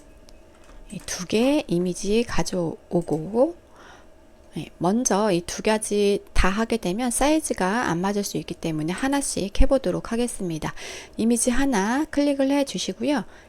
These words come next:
이렇게 뜰 거예요. 그러면 이거를 이렇게 모서리에 맞추시고 이렇게 늘리시면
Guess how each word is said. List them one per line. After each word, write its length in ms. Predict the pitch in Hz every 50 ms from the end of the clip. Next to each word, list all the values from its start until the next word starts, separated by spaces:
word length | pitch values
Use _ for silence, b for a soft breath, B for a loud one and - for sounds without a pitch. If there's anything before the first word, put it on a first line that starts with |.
| B B
이렇게 680 | - 214 220 233 233 - - 185 180 180 208 226 202 175 - -
뜰 160 | - 285 320
거예요. 560 | - - - - 294 269 202 170 160 151 156 -
그러면 500 | - 185 190 190 208 240 294 277 202 156 B B B B B B B B B B
이거를 540 | - 196 208 190 196 190 202 240 269 294 269 -
이렇게 340 | 175 180 190 185 - -
모서리에 540 | 170 165 170 196 202 240 233 226 220 220 226
맞추시고 840 | 214 180 151 156 - - - 202 - - 175 - - 269 233 165 - - - - - - - - - - - - - - - - - - - - - - - - - - - - - - - - - - - - - - - - - -
이렇게 200 | - - - 180 165
늘리시면 760 | 175 190 220 240 254 254 240 - 170 165 202 247 254 180 139